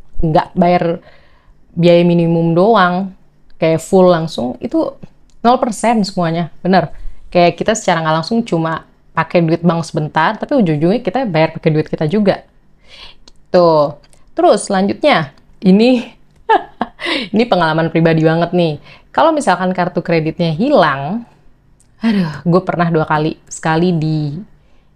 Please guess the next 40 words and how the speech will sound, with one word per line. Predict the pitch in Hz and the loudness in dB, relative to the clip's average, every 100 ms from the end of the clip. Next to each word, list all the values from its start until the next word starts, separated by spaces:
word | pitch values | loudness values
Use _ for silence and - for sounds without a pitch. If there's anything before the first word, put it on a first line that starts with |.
| _ | _
Itali | - 175 139 143 - - | -6 -2 -2 -2 -4 -4
karena | 165 185 | -6 -2
nggak | 175 170 | -4 -4
sengaja | 160 156 165 - - - | -6 -2 -4 -4 -14 -2
kebuang, | - 170 180 180 156 156 202 196 | 2 4 6 6 4 0 0 2
gue | |
lagi | 202 175 | 2 0
makan, | 175 143 - 175 202 - | -2 -4 -4 -2 -2 -2
tangan | 160 165 | -2 2
gue | 180 | 2
lagi | 175 160 | 2 0
penuh, | 160 160 180 - - - - - | -4 -4 -4 -6 -20 -20 -20 -10
terus | 156 170 - | -2 -2 0
gue | 170 | -2
nggak | 165 156 | 0 -2
sengaja | 165 160 165 | -4 0 0
ngebuang, | 165 151 156 156 156 | 0 2 0 0 -4
eh, | - 165 160 | -4 -2 -2
kartu | 165 - 165 | -4 -2 0
debitnya, | 156 151 147 - 202 233 - - | 0 0 -2 2 2 2 -8 -2
kartu | 190 185 | 0 2
kreditnya, | 180 165 156 190 | 0 0 0 2
gue | 190 | 4
baru | 180 160 | 4 2
ngeh | 165 175 185 | 0 -2 -2
ketika | - 175 175 | -4 -2 0
di | 160 | -2
toko | 156 160 - | -2 -4 -2
selanjutnya. | 160 - 156 151 147 208 226 - - _ - - _ _ - | -2 0 -2 -2 -2 -4 -4 -16 -20 _ -20 -20 _ _ -4
Dan, | 180 196 214 | 0 0 -2
eh, | 196 - - 175 165 | -6 -4 0 2 0
setelah | - 170 - | -2 -2 0
itu | 165 - 214 | -2 -2 0
ketika | 196 180 156 170 160 156 | 0 -4 -4 0 0 0
gue | 160 165 | -2 -4
di | - | -4
Korea, | 165 170 185 | -2 0 2
gue | 196 | 0
habis | 175 - | -2 -4
belanja, | 156 147 143 160 | -2 -2 0 -2